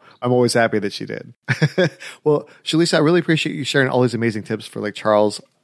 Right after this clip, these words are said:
It's gonna be awesome when we come visit, and I can't wait to hang out with you and,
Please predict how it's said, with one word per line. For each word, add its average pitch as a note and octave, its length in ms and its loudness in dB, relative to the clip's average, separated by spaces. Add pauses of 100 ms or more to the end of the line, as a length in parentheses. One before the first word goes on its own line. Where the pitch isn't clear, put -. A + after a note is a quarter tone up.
It's A#2+ 140 -4
gonna D3 140 2
be B2 100 4
awesome A#2 320 2
when A2+ 100 2
we A2 80 0
come G#2+ 160 -4
visit, G#2+ 380 -2
and A2+ 120 -4
I A2 60 -2
can't C3 160 0
wait B2 120 2
to A#2+ 60 2
hang A#2+ 140 2
out B2 140 2
with A#2 100 0
you A#2+ 180 2
and, G#2 200 -4